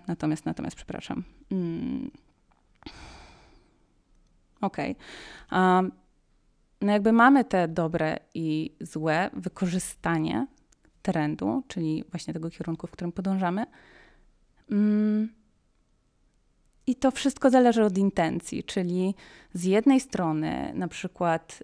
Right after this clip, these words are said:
em, bardzo, ale to bardzo, już wypowiadałam się również na profilu, e, doceniam taki produkt, w ogóle elektronikę, która jest coraz bardziej, em,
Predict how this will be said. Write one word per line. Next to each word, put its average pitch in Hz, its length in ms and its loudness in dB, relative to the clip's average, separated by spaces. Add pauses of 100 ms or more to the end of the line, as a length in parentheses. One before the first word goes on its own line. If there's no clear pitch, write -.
em, 165 580 -2 (680)
bardzo, 214 520 4
ale 180 160 2
to 180 120 -4
bardzo, 190 300 0
już 233 100 -2
wypowiadałam 185 600 2
się - 140 -6
również 170 320 -4
na 170 100 -4
profilu, 196 720 0 (600)
e, 180 360 4 (300)
doceniam 247 600 6
taki - 360 -4
produkt, 185 840 2
w - 60 -8
ogóle 185 240 0
elektronikę, 214 800 4
która 196 280 0
jest 185 140 -2
coraz 190 280 0
bardziej, 208 680 2 (600)
em, 185 600 0